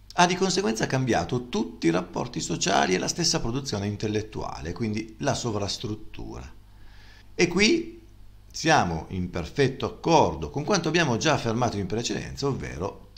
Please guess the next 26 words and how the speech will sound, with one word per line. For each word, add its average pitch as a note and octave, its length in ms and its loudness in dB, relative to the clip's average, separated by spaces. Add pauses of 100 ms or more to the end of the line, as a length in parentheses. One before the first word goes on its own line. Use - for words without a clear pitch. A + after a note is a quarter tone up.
(140)
che A2 320 0
vi C3 140 -2
è - 140 -2
un G2+ 280 -2
primato D3 640 0
della E2+ 300 0
struttura - 760 -8
sulla G#2 260 -2
sovrastruttura. G#2+ 1120 -4 (1120)
Citiamo E3+ 380 4
le D#3+ 120 4
parole E3 260 4
di E3 80 2
Marx: F3+ 640 2 (880)
"La A2 140 -2
classe A#2+ 340 0
borghese D3+ 640 2
ha C3+ 40 2
messo A2 380 -2
lo F#2 100 -2
sfruttamento C3 960 -2
aperto, A2 500 4
spudorato, G2+ 760 4
diretto F#2 560 0
e G#2 80 4
arido E3 720 6